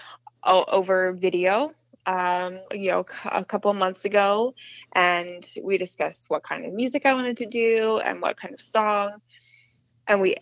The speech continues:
we actually landed on, um, uh, electronic dance song, which is super fun, my first experience with that. And so he connected me with a producer in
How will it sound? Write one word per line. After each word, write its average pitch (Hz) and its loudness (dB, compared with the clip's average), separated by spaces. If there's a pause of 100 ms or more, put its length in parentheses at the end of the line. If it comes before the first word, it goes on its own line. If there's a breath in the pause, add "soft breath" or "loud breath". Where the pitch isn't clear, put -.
(120)
we 190 0
actually 254 2
landed 233 2
on, 170 -6 (480 soft breath)
um, 160 2 (680)
uh, - 2 (240)
electronic 185 0
dance 320 2
song, 175 -2
which 202 -6
is 190 -6
super 175 -4
fun, 175 -2
my 175 -4
first - -6
experience 185 -10
with 190 -14
that. 170 2
And 196 -10
so 175 0
he 247 -4
connected 175 -2
me 165 -6
with 165 -6
a 170 -8
producer 170 -6
in 165 -10